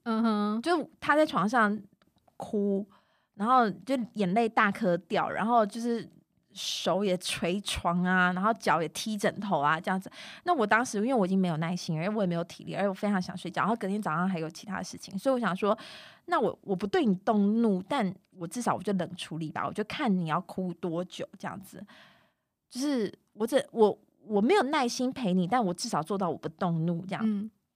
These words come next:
Speaker 1: 这样已经很厉害了。
Speaker 2: 嗯，他就一直在那边，“我不要 end。”然后，然后他哭到就是没力气，他就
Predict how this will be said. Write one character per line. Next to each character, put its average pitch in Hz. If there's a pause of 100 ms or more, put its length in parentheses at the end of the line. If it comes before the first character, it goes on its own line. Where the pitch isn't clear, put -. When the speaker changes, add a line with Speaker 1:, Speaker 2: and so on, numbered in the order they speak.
(140)
Speaker 1:
这 277
样 247
已 220
经 208
很 185
厉 190
害 202
了。 220 (120)
Speaker 2:
嗯， 214
他 247
就 320
一 311
直 277
在 277
那 294
边 311
，“我 370
不 349
要 403 (100)
end。” 359
然 254
后， 285 (300)
然 220
后 262 (140)
他 269
哭 247
到 214 (440)
就 214
是 220
没 180
力 214
气， 214
他 220
就 269